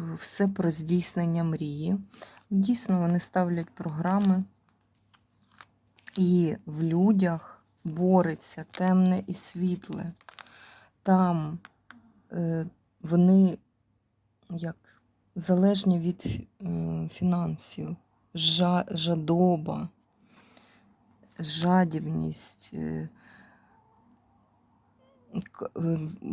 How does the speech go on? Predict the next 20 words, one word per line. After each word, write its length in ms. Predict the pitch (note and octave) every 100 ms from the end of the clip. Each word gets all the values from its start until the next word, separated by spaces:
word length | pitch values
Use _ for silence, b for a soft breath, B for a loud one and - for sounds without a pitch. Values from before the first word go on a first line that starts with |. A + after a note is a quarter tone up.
| - - -
повсюду 520 | F3+ - - G#3 F#3
вони 300 | F3 E3+ F3+
шукають, 840 | F#3+ E3+ - F3+ F#3+ G3+ G3 - -
е, 260 | E3+ E3 -
як 360 | D#3+ F#3+ F#3+
використати, 1000 | E3+ D#3 F3 G3 F#3+ E3 D#3+ - D3+ -
в 160 | D3+ E3
них, 460 | E3+ F#3+ G3 - - - _ - G3 - -
м, 260 | G3 F#3 E3+ - B B B B B B B - _ - - -
темні 380 | G3 F#3+ F3 D#3+
перемагають, 920 | - E3 E3+ E3+ E3 F3 E3 E3 E3 F3
вони 220 | E3+ F3+
як 200 | F#3 F#3+
в 60 |
рабстві. 640 | F3 E3 - - - E3 E3 - B B B B -
Ну 220 | G3+ A3 -
і 60 |
звідси 580 | E3+ F3 F3+ E3+ - D3+
магію 760 | D#3 E3+ E3 D#3 D#3 E3+ F3+
роблять, 580 | F#3+ G3 G3+ G3+ G3+ G3